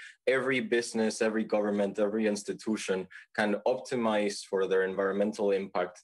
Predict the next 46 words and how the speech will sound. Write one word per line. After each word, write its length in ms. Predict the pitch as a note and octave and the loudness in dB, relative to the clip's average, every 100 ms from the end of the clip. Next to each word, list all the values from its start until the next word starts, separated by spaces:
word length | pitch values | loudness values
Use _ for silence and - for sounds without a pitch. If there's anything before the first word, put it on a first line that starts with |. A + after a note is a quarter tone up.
| - | -10
the 80 | G2 | -4
same 260 | G#2 G2+ | -2 0
way 120 | G2+ G2 | 2 0
that 140 | F#2+ | -2
today 300 | - G2 A#2 | -2 0 2
we 160 | A2 F#2+ | 0 -2
have 140 | F#2+ - | -4 -2
to 60 | |
optimize 480 | F#2+ F#2 F#2+ F#2 F#2 | -2 -2 -4 -4 -4
for, 360 | - F2+ F2 F2 - - F#2 | -2 -2 0 -4 -10 -8 -2
uh, 140 | F2+ | -2
costs, 560 | F2 G#2 G#2 G2+ - - - | 0 0 0 -2 -12 -16 -6
costs 340 | A2+ A2 - G2+ | -2 -2 -4 -4
and 180 | F#2 | -2
revenues 600 | F#2 F#2+ F#2+ F#2 F2+ F2 E2+ | 0 0 0 -4 -6 -6 -6
and, 180 | E2+ - | -6 -6
and 220 | F2 E2+ - | -8 -8 -14
sort 160 | - F2+ | -10 -6
of 60 | |
the 60 | F2 | -6
financial 420 | - F#2 F#2 F2+ | -4 -4 -4 -4
metrics 360 | F2 E2 E2 - | -6 -6 -10 -6
that, 220 | D#2+ E2 | -4 -2
that 160 | F2 E2+ | -4 -4
the 60 | F2 | -4
world 260 | F2 F2+ | -2 -2
revolves 360 | E2+ D#2+ E2+ E2 | -4 -6 -6 -4
around. 280 | E2+ E2+ E2+ - - - - | -2 -2 -4 -14 -20 -8 0
Um, 380 | G2+ G2 G2 G2+ | 2 2 0 0
the, 180 | A#2+ B2+ | 0 2
the 100 | B2+ | 2
way 140 | C#3 | 4
that 140 | D3+ C#3 | 2 2
we, 280 | A#2+ A#2 A2 | 0 -2 0
we 160 | A2 | 0
achieve 300 | G#2+ - D3 | 2 0 2
that 100 | D3 | 2
is 80 | A#2+ | 0
by 160 | A2 G2+ | 0 0
providing 580 | G#2+ G2 G#2+ A2 G#2+ | 0 2 2 2 0
our 140 | G2+ F#2+ | -2 -2
customers 540 | A2+ G#2+ G#2+ G#2 F#2 | -2 -2 -2 -2 -2
with 120 | F#2+ - | -4 -6
tools 360 | - A2+ A#2 G#2 | -2 2 2 2
that 120 | G2 | 0
und-, 220 | G2 F2+ | -2 -4